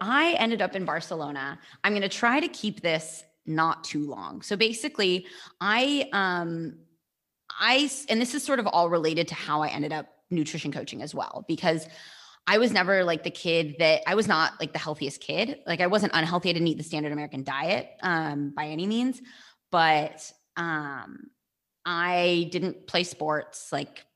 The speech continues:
I basically, you know, my idea of a balanced meal was, like, chicken and just chicken. Um, and then maybe followed up by a packet of Skittles or something,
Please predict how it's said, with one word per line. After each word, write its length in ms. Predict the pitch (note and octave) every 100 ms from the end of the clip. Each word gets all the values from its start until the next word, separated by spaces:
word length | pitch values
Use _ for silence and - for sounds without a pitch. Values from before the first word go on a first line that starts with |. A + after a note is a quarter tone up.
| -
I 300 | D#3 D3 C#3
basically, 560 | D#3+ D#3+ - E3 E3 D#3
you 260 | D#3 -
know, 140 | D3+ D3
my 240 | D3 D3+
idea 220 | D3+ C#3+
of 60 | D3+
a 60 | D3+
balanced 480 | C#3 C3+ D3 C#3+ D#3
meal 220 | C#3+ C#3+
was, 160 | C#3+
like, 280 | C#3+ C3 - _ _ _ -
chicken 520 | - C#4+ G2+ - F3 _
and 240 | - D3+ C#3+ -
just 260 | A#2+ -
chicken. 480 | - - - - - _ - - - -
Um, 500 | F3+ F3 E3+ E3 E3 -
and 160 | F3 E3+
then 120 | E3
maybe 240 | D#3+ D#3
followed 300 | D#3 C#3+ D#3
up 140 | D3 -
by 80 |
a 60 | D3+
packet 280 | - D3 C3
of 80 | C3+
Skittles 400 | - C#3+ D#3 F3
or 60 |
something, 480 | F3+ F#3+ G#3 G#3 A#3+